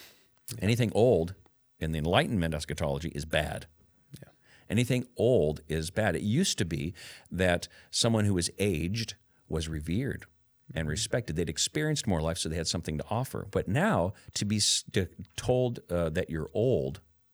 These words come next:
Speaker 2: is a pejorative term.
Speaker 1: Mm-hmm.
Speaker 2: It's a, it's a put down.
Speaker 1: Yeah.
Speaker 2: Like, you know, George Carlin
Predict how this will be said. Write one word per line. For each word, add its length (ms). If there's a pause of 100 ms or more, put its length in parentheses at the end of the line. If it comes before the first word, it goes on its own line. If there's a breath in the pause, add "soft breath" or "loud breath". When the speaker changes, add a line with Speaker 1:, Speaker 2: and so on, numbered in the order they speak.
Speaker 2:
is 140
a 60
pejorative 580
term. 320 (180)
Speaker 1:
Mm-hmm. 360 (260)
Speaker 2:
It's 180
a, 200 (180 loud breath)
it's 160
a 60
put 320
down. 260 (420)
Speaker 1:
Yeah. 220
Speaker 2:
Like, 160
you 80
know, 120
George 280
Carlin 400